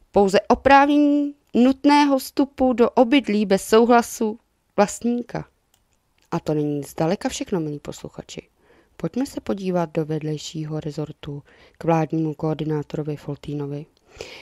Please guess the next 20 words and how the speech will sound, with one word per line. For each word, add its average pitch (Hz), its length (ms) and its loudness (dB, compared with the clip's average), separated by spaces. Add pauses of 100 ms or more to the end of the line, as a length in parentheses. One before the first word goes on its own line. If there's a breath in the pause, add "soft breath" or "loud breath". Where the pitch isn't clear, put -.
(100)
který 180 260 2
před - 220 -8
časem 196 300 2
prohlásil 165 680 2
o 147 220 -6
čtyřech - 400 -2
a 160 60 -4
půl - 180 -10
procentech 147 680 -6
lidí, 147 400 -10 (400 soft breath)
kteří 175 280 2
nesouhlasí 175 640 -2
s - 120 -14
názory 160 420 0
naší 156 300 -6
vládnoucí 160 720 -2
třídy, 160 500 -6 (1000 loud breath)
že 214 100 4
jsou 196 200 6
svině 190 600 4